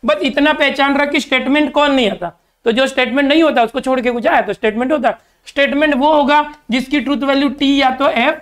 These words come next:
आना चाहिए। और एक होता है ओपन सेंटेंस, ओपन है मतलब उसके अंदर कोई पता नहीं होता किसके लिए बोला। "He is very good batsman, he is very good batsman", अबे ही कौन है? सचिन तेंदुलकर को बोल रहा है क्या?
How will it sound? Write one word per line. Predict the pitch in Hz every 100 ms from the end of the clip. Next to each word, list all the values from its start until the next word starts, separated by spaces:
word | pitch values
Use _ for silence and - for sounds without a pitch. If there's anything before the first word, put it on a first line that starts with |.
| -
आना | 190 175
चाहिए। | 175 165 156 _ _ -
और | 262 330
एक | 349
होता | 320 330 349
है | 370
ओपन | 370 339 359 302
सेंटेंस, | 202 170 165 170 - _ _ _ _ _ _ _ _ - _ -
ओपन | 269 285 349
है | 339
मतलब | 320 311 330 330 330 - _ _ _ -
उसके | 254 330
अंदर | 339 311
कोई | 277
पता | 320 302 320
नहीं | 320
होता | 302 285
किसके | 269 - 254
लिए | 226
बोला। | 185 170 170 _ -
"He | 202
is | 330 294
very | 247 233 339
good | 277 330
batsman, | 277 254 240 262 311 165 - _ _ _ _ _ -
he | 220 339
is | 349 294
very | 262 349
good | 370 349
batsman", | 302 - 220 151 - -
अबे | 151 202
ही | 160 214 285
कौन | 277 277 320
है? | 277 - _ _ _ -
सचिन | 214 214 320
तेंदुलकर | 302 285 277 269
को | 254 254
बोल | 226
रहा | 214
है | 196
क्या? | 190 196 214 196